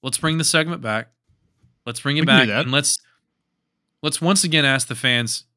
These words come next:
Speaker 1: that listen to this, chime in. Let us know how much you hate or love these dad jokes as the Stars go down three to one to
Speaker 2: <laughs>
Speaker 1: arguably the worst team in the N H L, the Montreal Canadiens. God, I hope someone gets fired after tonight.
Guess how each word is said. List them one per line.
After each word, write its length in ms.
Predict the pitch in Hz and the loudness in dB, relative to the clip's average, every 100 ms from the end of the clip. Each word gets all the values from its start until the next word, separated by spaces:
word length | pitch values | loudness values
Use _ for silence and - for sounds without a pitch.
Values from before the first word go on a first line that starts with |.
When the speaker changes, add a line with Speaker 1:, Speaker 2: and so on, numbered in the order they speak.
| _ | _
Speaker 1:
that 300 | 120 117 123 | -2 -2 -2
listen 240 | 127 - | -4 -2
to 60 | 117 | -4
this, 400 | 113 113 - - _ _ _ _ | -2 -2 -4 -6 _ _ _ _
chime 300 | - 214 220 | -2 2 2
in. 240 | 208 104 - _ _ _ _ _ - | 2 0 -6 _ _ _ _ _ -4
Let 120 | 170 | 0
us 120 | 165 | 0
know 140 | 180 | 0
how 160 | 156 156 | 2 0
much 240 | 165 160 | 0 -2
you 80 | 156 | -2
hate 400 | 120 143 156 - _ _ | 0 2 0 -4 _ _
or 120 | 190 208 | -4 -2
love 200 | 196 202 | -2 -2
these 140 | 180 | -4
dad 240 | 113 113 101 | -2 -4 -4
jokes 500 | 104 95 - - - _ _ _ _ _ - | -10 -12 -10 -10 -10 _ _ _ _ _ -4
as 340 | 131 123 123 117 | 0 0 -2 -6
the 240 | 117 123 | -2 0
Stars 380 | 113 - 131 123 | 0 0 0 0
go 120 | 131 | -2
down 260 | 117 120 113 | 0 0 -2
three 180 | 120 120 | -4 -4
to 60 | 117 | -2
one 320 | 113 107 101 | -4 -6 -8
to 160 | - 120 | -4 -2
Speaker 2:
<laughs> 400 | 113 110 107 - | 0 -2 -4 0
Speaker 1:
arguably 420 | 123 123 127 127 | 2 2 2 2
the 120 | 113 | 0
worst 260 | 110 110 - | -2 -4 -2
team 160 | 123 | -4
in 60 | 113 | -2
the 100 | 110 | -2
N 60 | |
H 200 | 110 107 | -2 -2
L, 360 | 120 107 101 - _ _ _ - | -2 -2 -4 -10 _ _ _ -12
the 80 | 117 | -4
Montreal 440 | 117 113 127 113 | -2 -2 -2 -2
Canadiens. 800 | 110 117 110 104 95 90 - - - _ _ _ _ - | -2 -4 -2 -2 -4 -6 -4 -4 -6 _ _ _ _ -6
God, 220 | 139 139 | 0 0
I 80 | 131 | 0
hope 180 | 131 | -2
someone 280 | 117 131 120 | -2 -4 -2
gets 180 | 117 107 | -4 -4
fired 320 | 113 107 107 | -4 -2 -2
after 200 | 104 - | -4 -6
tonight. 380 | 117 110 101 92 | -12 -10 -10 -12